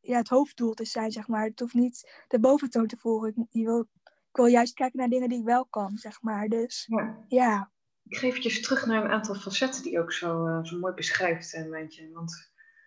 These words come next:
Speaker 2: kijk, het is dus vanuit die niet aangeboren hersenletsel dat, dat het vooral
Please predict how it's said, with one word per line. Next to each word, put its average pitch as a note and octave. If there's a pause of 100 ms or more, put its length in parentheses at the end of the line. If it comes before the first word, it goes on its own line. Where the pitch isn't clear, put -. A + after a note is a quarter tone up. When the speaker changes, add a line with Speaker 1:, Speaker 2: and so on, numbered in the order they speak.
(1200)
Speaker 2:
kijk, G3+
het -
is -
dus -
vanuit G3
die G3+
niet G#3
aangeboren G3
hersenletsel F#3
dat, F3+
dat F3+
het - (140)
vooral F#3+